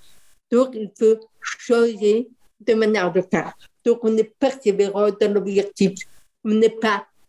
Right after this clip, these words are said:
têtu, on n'est pas abolié, qui tape dans le mur de manière, <laughs> de manière, euh, voilà. Donc, euh, euh,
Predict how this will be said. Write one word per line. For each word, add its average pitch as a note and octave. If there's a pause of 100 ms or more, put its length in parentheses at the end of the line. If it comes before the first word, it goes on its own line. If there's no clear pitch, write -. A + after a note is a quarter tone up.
têtu, B3
on A3
n'est G#3+
pas G#3
abolié, G#3 (260)
qui A3
tape B3
dans A3
le G#3+
mur G#3+
de G#3
manière, G3
<laughs> A#3
de A3+
manière, G#3
euh, G3
voilà. G3+ (460)
Donc, B3+
euh, A3 (520)
euh, A3